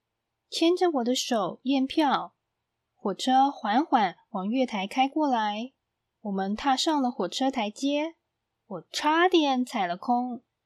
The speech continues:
还好妈妈紧急扶了我一把。透过窗户望着月台上慢慢退后的人群，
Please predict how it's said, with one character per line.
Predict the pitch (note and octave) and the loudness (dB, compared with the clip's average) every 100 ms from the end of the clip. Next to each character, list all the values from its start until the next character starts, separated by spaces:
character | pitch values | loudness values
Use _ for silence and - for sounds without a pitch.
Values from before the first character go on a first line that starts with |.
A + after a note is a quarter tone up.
| _ _ _ - | _ _ _ -6
还 | G3+ | -2
好 | A3+ A3 | -2 0
妈 | G3+ A3 | 0 0
妈 | A3+ A3+ | 0 -2
紧 | A3+ G#3 E3+ | -4 -4 -4
急 | F#3+ C#4 | 2 2
扶 | - G#3 A3 | 2 -2 2
了 | D#4 | 4
我 | D4+ G#3 | 4 2
一 | G#3 | -2
把。 | G3 E3 D3 - _ _ _ _ _ _ _ _ _ _ _ _ _ _ | -4 -4 -8 -16 _ _ _ _ _ _ _ _ _ _ _ _ _ _
透 | D4 C4 | -2 0
过 | C4 A#3+ | 0 -2
窗 | - C#4 C#4+ | -2 -4 -2
户 | E4+ D#4+ B3+ A3+ | 0 2 0 -2
望 | B3 A3+ | -2 -2
着 | G#3 | -2
月 | A#3+ B3 | -2 -4
台 | A#3 G3 | -4 -8
上 | G#3 C4 A3 G#3 | -2 -2 0 -2
慢 | B3+ D4 C4+ | 0 0 2
慢 | C4+ B3 A3+ | 2 2 0
退 | B3 A#3+ | -4 -4
后 | B3 B3 | -2 -2
的 | G#3+ | -4
人 | G3 F#3+ A3+ | -6 -4 -4
群， | - G3+ F#3 F#3+ | -2 -4 -4 -8